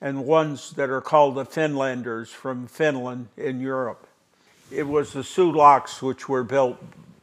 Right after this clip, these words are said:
jointly by the Canadians and the people in the United States. Shipping is a big part of the area. One shipping route goes from the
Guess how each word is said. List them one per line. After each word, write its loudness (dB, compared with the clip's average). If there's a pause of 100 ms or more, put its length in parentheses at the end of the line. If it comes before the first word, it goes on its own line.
(440)
jointly 2
by -2
the -6
Canadians -4
and -8
the -10
people -8
in -8
the -8
United -6
States. -4 (400)
Shipping -2
is -6
a -6
big -2
part 4
of -6
the 0
area. 0 (560)
One -2
shipping -2
route -6 (400)
goes 2
from -8
the -8